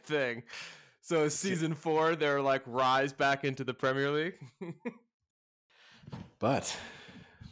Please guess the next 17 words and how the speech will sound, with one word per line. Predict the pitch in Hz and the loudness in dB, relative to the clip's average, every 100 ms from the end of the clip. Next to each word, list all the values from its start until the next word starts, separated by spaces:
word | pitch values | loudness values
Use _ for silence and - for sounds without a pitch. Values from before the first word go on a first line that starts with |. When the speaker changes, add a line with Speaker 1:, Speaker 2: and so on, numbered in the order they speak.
| - | -12
Speaker 2:
get | 98 | -10
to | 95 | -4
do | 98 | 0
that | 95 | 0
weird | 107 104 98 | 2 2 2
transition | - 110 104 117 101 | 2 2 4 2 2
now | 95 87 85 | 0 0 -2
from | - 92 85 | -2 -4 -2
the, | 87 90 90 - _ _ _ _ _ _ _ - | -4 -2 -4 -8 _ _ _ _ _ _ _ -4
and | 104 | 0
use | 101 95 | 2 2
that | 104 | 2
same | - 107 107 | 2 0 -2
transition | 101 95 92 90 - 85 | -2 -2 -2 -4 -4 -6
from | - 87 | -6 -6
the | 87 87 85 | -6 -6 -8
fictional | - - - - 92 87 87 87 | -10 -10 -8 -6 -4 -4 -6 -10